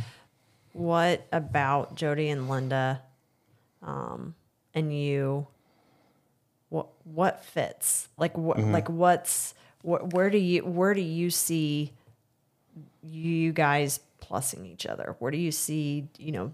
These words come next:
Speaker 1: bringing out kind of the best of what you guys need for Other Trails?
Speaker 2: I mean, we all have people in our lives or people we've, we're around that, that impress us and that are, you know, they're just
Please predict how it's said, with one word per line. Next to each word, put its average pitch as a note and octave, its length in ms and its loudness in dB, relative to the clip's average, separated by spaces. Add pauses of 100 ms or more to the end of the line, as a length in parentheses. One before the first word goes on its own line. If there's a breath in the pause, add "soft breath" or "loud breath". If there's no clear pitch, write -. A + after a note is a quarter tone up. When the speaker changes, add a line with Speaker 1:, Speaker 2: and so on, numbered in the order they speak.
Speaker 1:
bringing D3 360 0
out A#2 300 -4 (240)
kind E3+ 160 0
of D3+ 80 2
the D#3+ 60 2
best - 360 2
of E3 80 -4
what - 160 -4
you - 120 -8
guys - 260 -6
need - 180 -8
for - 140 -6
Other - 160 -2
Trails? - 480 -2 (640 soft breath)
Speaker 2:
I D3+ 60 6
mean, D#3 180 12
we E3+ 140 12
all D3+ 180 12
have C#3+ 220 12
people C3 320 12
in B2 80 12
our A#2 100 12
lives A#2 400 12
or A2+ 80 6
people A#2+ 400 2
we've, A#2 500 2 (120)
we're A#2 180 4
around G#2 640 4 (400 soft breath)
that, G#2+ 500 4 (540)
that G#2 160 6
impress G#2+ 460 4
us G2 340 2
and G2+ 160 -4
that F#2+ 200 0
are, F#2+ 460 0 (500 soft breath)
you - 80 -6
know, B2 160 6
they're F#2 200 2
just G3+ 280 -2